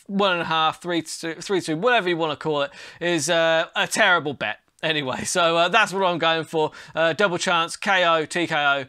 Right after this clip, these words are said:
decision in favour of Dalcha. Then we have got the debut, long-awaited debut of one Mister Paddy Pimblett. And he is gonna be taking on Luigi Vendramini at one hundred and fifty-five pounds. Now,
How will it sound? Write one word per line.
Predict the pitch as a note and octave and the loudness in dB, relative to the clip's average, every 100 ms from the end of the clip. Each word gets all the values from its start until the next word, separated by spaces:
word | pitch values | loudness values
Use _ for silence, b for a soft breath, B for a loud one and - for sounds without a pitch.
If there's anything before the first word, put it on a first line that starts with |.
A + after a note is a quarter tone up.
| b b - | b b -6
decision | D#3+ - D#3 B2+ B2+ B B - | -4 -2 -2 -4 -8 B B -8
in | C3+ | -4
favour | D#3 D3+ C#3 | -2 -2 -2
of | D#3 | -2
Dalcha. | - A3 A3 D#3 | 2 2 0 -4
Then | C3+ B3+ C4+ | 0 0 0
we | C4 | 0
have | A3 | -2
got | G#3 F#3+ - B B | 2 2 0 B B
the | G#3 G#3+ A3 F3 | 0 0 0 -4
debut, | G#3+ A3+ B3 E3 A#3 B3 C#3+ | 0 2 0 -2 0 0 0
long-awaited | C#3 B3 E4 C#4 A#3 F#3+ B3+ C#4 G3 D3 | 2 2 2 2 2 2 2 2 -4 -2
debut | D#3 C#3 C3 C3 D3 | -2 -2 -2 -4 -4
of | D#3 C3 | -4 0
one | G#3 A#3 A3+ | 2 2 -2
Mister | F#3 F#3+ - G3+ - | -4 -4 -2 -4 -4
Paddy | - F#3 E3 E3 D#3+ _ | -4 -4 -2 -2 -4 _
Pimblett. | - A#3 F3+ A2 - B B B | -4 -2 -2 -6 -8 B B B
And | F3 F#3 | -2 0
he | A3+ C4+ | 0 2
is | A#3+ | 2
gonna | G3+ A#3 | 2 0
be | G#3 | 0
taking | G3+ G3 F3+ F3+ | 0 0 -2 -2
on | F3 F3 | 0 2
Luigi | F3+ G#3 A3 G#3+ G3+ F#3+ G3 | 2 2 0 -2 0 0 0
Vendramini | E3+ D3+ F#3 F3+ E3 F3 G3+ A#3 F3 G2 - B B | -2 0 0 0 -2 0 0 0 -2 -6 -12 B B
at | D#3 F3 | -2 0
one | F#3+ | 0
hundred | F#3+ F3+ F3 | 0 -2 -4
and | D#3 | -2
fifty-five | F#3 E3+ - F3 D#3+ F#3 | -6 -6 0 2 2 0
pounds. | G#3 E3 C#3 | -2 -2 0
Now, | G#3+ D3+ G#2+ | 0 0 -4